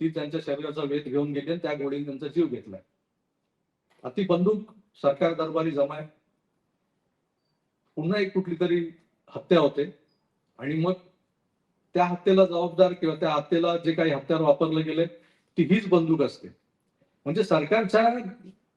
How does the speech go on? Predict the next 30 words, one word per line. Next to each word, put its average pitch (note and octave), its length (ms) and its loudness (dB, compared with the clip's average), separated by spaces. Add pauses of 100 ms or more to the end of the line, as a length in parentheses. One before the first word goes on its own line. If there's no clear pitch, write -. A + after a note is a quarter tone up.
(300)
कपाटात F#3+ 340 6
कुठल्या F#3 400 4
तरी C3 380 0
एखाद्या C#3+ 300 -4
ठिकाणी D3 400 -2
जमा C#3+ 260 -2
असलेली C#3+ 320 -4
बंदूक C#3 320 -2 (680)
बाहेर D#3+ 260 0
काढली D#3+ 340 4
कोणी G3+ 340 2
आणि G3 160 2
त्या G3 140 2
मारेकऱ्याला F#3 500 4
दिली E3 200 2
कोणी? D3+ 340 -2 (1600)
असे - 200 0
तर्कट G#3+ 480 2
जे G3+ 160 6
आहेत F#3+ 220 6
ना, D#3 140 0
ते D#3+ 280 2 (320)
जे D3 120 -6 (140)
विचित्र F#3+ 360 0
प्रश्न, E3 420 0 (1800)
ना C#3+ 220 0
त्या F3 180 0
तपास E3 300 2
यंत्रणांना F3+ 440 4
पडलेत, F#3+ 360 4